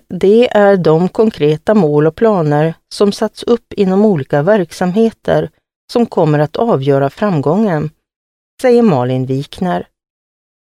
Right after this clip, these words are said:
De rekommendationer som lyfts behöver vi ta vidare in i den gemensamma dialogen och i olika samverkanskonstellationer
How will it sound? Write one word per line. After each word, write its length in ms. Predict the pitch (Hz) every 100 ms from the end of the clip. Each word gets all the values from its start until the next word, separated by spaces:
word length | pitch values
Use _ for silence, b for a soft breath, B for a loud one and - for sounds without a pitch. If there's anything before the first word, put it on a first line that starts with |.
| _
De 280 | 220 220 220 -
rekommendationer 1040 | 214 226 233 220 220 226 - 160 165 196
som 260 | 208 247 220
lyfts 420 | 147 - - -
behöver 360 | 247 233 196 220
vi 180 | 170
ta 180 | - 180
vidare 560 | 196 247 165 233 214 147 _ _ _ _ -
in 260 | 190 196 226
i 80 |
den 200 | 233 233
gemensamma 680 | 240 233 156 151 - 190 185
dialogen 760 | 180 214 196 131 139 165 165 180 _ _ _ _ -
och 140 | 226
i 80 | 269
olika 360 | 262 196 - 175
samverkanskonstellationer 1900 | - 247 180 143 - 151 156 - 160 156 165 165 - 185 226 220 165 175